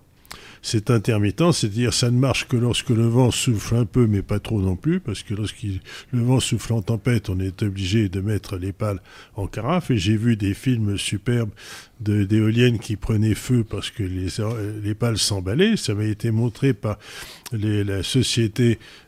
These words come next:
euh, de, d'éne-, d'é-, d'électricité espagnole qui les a filmées entre, euh, disons, su-, près, près de Bilbao.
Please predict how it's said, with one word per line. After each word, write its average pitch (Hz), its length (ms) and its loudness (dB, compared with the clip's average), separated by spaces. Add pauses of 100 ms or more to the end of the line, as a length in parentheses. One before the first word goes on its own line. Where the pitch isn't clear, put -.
euh, 101 420 0
de, 98 360 -4
d'éne-, 104 440 -2
d'é-, 104 240 -4
d'électricité 113 840 -2
espagnole 117 640 2
qui - 160 -12
les 101 260 -4
a 110 80 -4
filmées 113 560 -4 (360)
entre, 104 560 -2 (420)
euh, 95 380 -4
disons, 104 460 0
su-, 98 600 -2
près, 113 180 -2
près 120 260 0
de 98 160 -2
Bilbao. 101 580 2